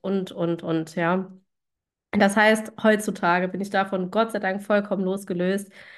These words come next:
dass ich sag, „Okay, ich muss jetzt unbedingt noch ins Training trotzdem gehen.“ Nee, mach ich einfach nicht mehr. Wenn ich merke, okay, du bekommst Halsschmerzen, ja, das heißt für mich Trainingspause und das ist auch gut so,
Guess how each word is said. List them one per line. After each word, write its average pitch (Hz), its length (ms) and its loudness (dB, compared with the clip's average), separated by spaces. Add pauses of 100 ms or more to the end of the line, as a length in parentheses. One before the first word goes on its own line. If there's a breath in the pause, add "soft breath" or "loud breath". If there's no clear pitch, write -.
(200 loud breath)
dass 196 100 2
ich 202 140 2
sag, 185 220 4
„Okay, 190 200 -2
ich 196 200 -4
muss 214 280 2
jetzt 202 360 -4
unbedingt 202 460 0
noch 185 140 -2
ins 190 160 -8
Training 180 460 4
trotzdem 170 460 -4
gehen.“ 170 480 0
Nee, 170 400 0
mach 180 180 2
ich 180 140 -2
einfach 170 280 -4
nicht 180 180 -4
mehr. 175 120 2
Wenn 180 100 2
ich 185 140 -4
merke, 240 440 4 (340 loud breath)
okay, 240 240 4
du 233 80 6
bekommst 202 340 0
Halsschmerzen, 190 880 0 (340)
ja, - 240 -6 (280)
das 196 260 2
heißt 185 200 4
für 185 80 2
mich 180 320 0
Trainingspause 175 760 0
und 196 140 0
das 185 140 0
ist 196 120 -8
auch 175 160 -10
gut 170 200 -2
so, 170 260 0